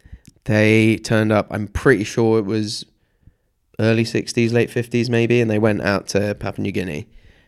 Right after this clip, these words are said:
and they were trying to contact tribes to go and film in, in the areas. And as they're going to approach a tribe, they just come running down the hill. And they're, like,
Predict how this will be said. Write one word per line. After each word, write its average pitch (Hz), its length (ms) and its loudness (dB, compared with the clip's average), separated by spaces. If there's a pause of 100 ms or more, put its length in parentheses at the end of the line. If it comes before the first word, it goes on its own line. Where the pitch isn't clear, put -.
(240)
and 98 680 -8 (1200)
they 110 100 0
were 104 140 2
trying 110 280 -2
to 101 80 -2
contact 101 440 -4
tribes 98 520 -2 (100)
to - 80 -16
go 95 120 -4
and 95 120 -2
film 101 300 -2
in, 101 320 -8
in 98 80 -8
the 107 140 -4
areas. 101 500 -4 (680)
And 98 460 -4 (480)
as 110 180 -4
they're 110 120 4
going 110 240 2
to 110 120 -2
approach 104 340 0
a - 20 -16
tribe, 101 320 -4
they 101 140 -6
just 95 160 -8
come 98 260 -4
running 101 360 -2
down 98 240 -4
the 101 80 -4
hill. 101 360 -4 (920)
And 101 100 -16
they're, - 80 -12
like, 90 300 -14